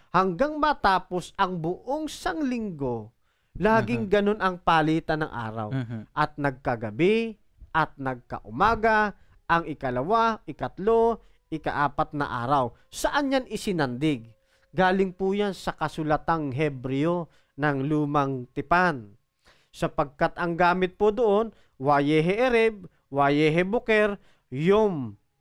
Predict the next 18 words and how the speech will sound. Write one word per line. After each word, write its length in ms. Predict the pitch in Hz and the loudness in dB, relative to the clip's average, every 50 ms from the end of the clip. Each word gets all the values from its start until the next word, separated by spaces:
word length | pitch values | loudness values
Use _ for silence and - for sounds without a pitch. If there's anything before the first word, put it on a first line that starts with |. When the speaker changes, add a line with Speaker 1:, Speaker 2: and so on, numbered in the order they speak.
| _ _ _ _ _ _ _ _ _ _ _ | _ _ _ _ _ _ _ _ _ _ _
Speaker 1:
Ikad, 580 | - 160 - - 226 233 240 208 135 113 214 - | -10 -8 0 2 4 4 4 4 2 -2 -8 -6
or 180 | - 151 156 151 | -2 0 0 2
Yom 480 | 147 165 208 240 247 220 175 139 117 - | 2 2 4 4 4 2 0 -2 -6 -10
Sinip, 600 | _ - - - 185 170 185 240 269 247 240 - _ _ | _ -18 -6 0 0 2 2 2 0 0 -2 -6 _ _
o 100 | _ 143 | _ -14
kaya 400 | - - 196 226 233 240 214 - - - - - _ _ | -4 0 2 2 4 2 2 0 -4 -12 -20 -20 _ _
Yom 460 | _ 123 139 196 233 254 240 196 151 135 | _ -2 0 2 2 2 2 0 -4 -4
Sel 260 | - - 175 160 175 | -2 0 0 0 0
Isip. 460 | 139 156 151 - 247 277 254 - - _ _ _ _ _ _ _ _ | -2 -6 -2 -2 -2 -2 -2 -4 -8 _ _ _ _ _ _ _ _
Ibig 180 | - 165 180 208 | -4 -4 -4 0
sabihin, 520 | - 277 254 247 311 277 269 277 269 240 214 - _ _ _ _ | 0 -2 0 2 4 4 4 4 2 -2 -4 -10 _ _ _ _
laging 380 | - 190 247 285 294 254 294 285 | 0 2 2 2 2 0 -2 -2
ang 180 | 262 254 240 | -2 -2 -2
pagbilang, 600 | 240 - 247 226 190 170 170 254 277 262 262 240 220 | -2 -2 -4 -2 -2 -2 0 0 2 2 0 0 0
kapatid, 560 | - 226 - - - - - 226 220 214 185 | -4 -6 -2 -2 -2 -2 0 0 -2 -2 0
ng 220 | 185 196 190 185 | 0 0 0 0
araw 560 | - 185 190 180 165 147 135 123 117 113 117 | 0 0 0 2 2 2 0 0 0 -2 -4
Speaker 2:
Mhm. 260 | 123 135 117 117 107 | -6 -6 -6 -8 -12